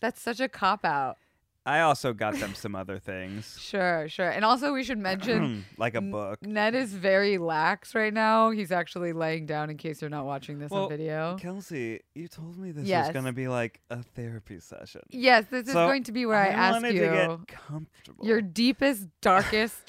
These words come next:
Speaker 1: secrets.
Speaker 2: Also, I am in my own house. This
Speaker 1: Yeah.
Speaker 2: is the couch that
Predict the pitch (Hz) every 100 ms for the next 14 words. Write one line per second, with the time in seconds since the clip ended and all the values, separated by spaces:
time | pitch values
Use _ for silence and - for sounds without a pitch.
0 | 180 - 214 185 - 170 160 156 139 131
1 | 139 123 117 110 110 107 95 87 90 95
2 | 82 - - _ 180 277 302 175 - 117
3 | 110 104 98 113 107 - 104